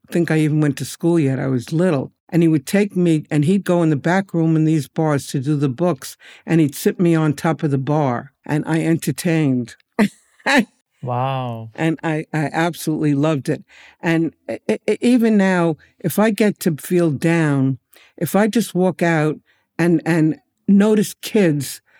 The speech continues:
Speaker 1: I love kids like three-year-olds, four-year-olds, five-year-olds, and you can tell their whole personality by that age.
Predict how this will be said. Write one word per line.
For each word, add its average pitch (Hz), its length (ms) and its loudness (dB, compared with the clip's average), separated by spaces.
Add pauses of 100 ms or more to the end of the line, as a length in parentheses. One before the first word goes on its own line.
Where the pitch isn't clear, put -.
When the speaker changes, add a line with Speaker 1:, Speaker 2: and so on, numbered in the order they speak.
(440)
Speaker 1:
I 170 240 2
love 190 500 0
kids 156 560 0
like 147 220 -2
three-year-olds, 160 800 0
four-year-olds, 156 680 0
five-year-olds, 156 840 0
and 190 240 2 (100)
you 202 120 2
can 196 200 2
tell 220 300 0
their 165 260 2
whole 202 260 0
personality 180 800 0
by 151 180 -2
that 160 300 0
age. 147 460 0